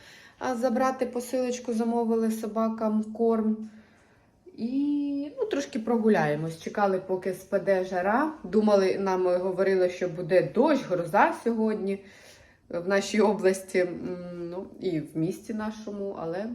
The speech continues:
ну, в нашому районі не було, може, в іншому якомусь районі був дощ. Не знаю, але таких прям, щоб грозових, е, цих тучок, то не знаю, не було.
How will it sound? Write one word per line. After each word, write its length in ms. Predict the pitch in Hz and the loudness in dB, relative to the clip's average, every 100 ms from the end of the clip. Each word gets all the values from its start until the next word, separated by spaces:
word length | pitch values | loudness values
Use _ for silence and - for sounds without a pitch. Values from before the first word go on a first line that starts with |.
| 233 220 - | -12 -16 -12
ну, 400 | 196 190 180 - 185 - - | -10 -8 -8 -10 -16 -20 -12
в 20 | |
нашому 360 | 185 202 208 208 | -6 -6 -4 -4
районі 360 | 202 202 196 202 | -4 -2 -2 -2
не 140 | 196 | -4
було, 260 | 170 151 147 | -4 -4 -4
може, 280 | 156 156 | -4 -4
в 240 | 156 156 - | -6 -8 -10
іншому 400 | 190 - 160 151 | -10 -8 -8 -8
якомусь 460 | 147 147 143 151 | -8 -10 -10 -12
районі 340 | - 147 151 156 | -10 -10 -8 -10
був 220 | 147 139 - | -10 -12 -10
дощ. 300 | 143 139 - _ _ _ - _ - | -10 -10 -18 _ _ _ -20 _ -10
Не 120 | 175 | -10
знаю, 280 | 165 156 139 | -6 -4 -2
але 160 | 147 170 | -2 -4
таких 380 | 175 - 190 - | -6 -10 -10 -4
прям, 200 | 175 - | -4 -4
щоб 180 | - 165 170 | -6 -8 -4
грозових, 640 | 180 175 165 175 185 214 - | -2 -2 -2 -2 -2 -4 -6
е, 360 | 160 160 160 160 - | -6 -4 -4 -6 -6
цих 200 | 160 160 | -8 -6
тучок, 360 | 196 190 156 - | -10 -10 -10 -12
то 140 | 160 156 - - - - - - | -12 -12 -12 -14 -14 -14 -8 0
не 120 | 185 | 0
знаю, 340 | 165 135 131 | 0 -2 -2
не 120 | 190 | -2
було. 340 | 254 156 135 | -2 -2 -4